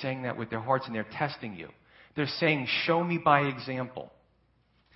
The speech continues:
I'll use my wife for an example, and she'll probably be embarrassed, but the third Sunday of every, uh, month, while I'm up here,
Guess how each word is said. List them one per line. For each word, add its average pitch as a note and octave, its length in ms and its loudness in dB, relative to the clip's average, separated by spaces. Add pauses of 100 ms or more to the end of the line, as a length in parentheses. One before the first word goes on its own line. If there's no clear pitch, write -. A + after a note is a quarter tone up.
(160)
I'll A#2+ 80 -4
use C#3+ 220 -2
my B2 160 2
wife C3+ 300 2
for B2 80 -6
an G#2+ 80 -4
example, G2 540 -4
and F#2+ 120 -6 (100)
she'll G#2 120 -8 (220)
probably A#2 300 -2
be - 20 -4
embarrassed, G#2+ 500 -2
but A2 160 -2 (560)
the B2+ 80 0 (100)
third G#3 200 4 (100)
Sunday C#3 460 2
of A#2 160 -4
every, C3 420 -2 (140)
uh, G#2 300 -4
month, A#2 320 0 (500)
while G#2+ 400 0
I'm C3 160 0
up B2 140 -2
here, G#2 380 -2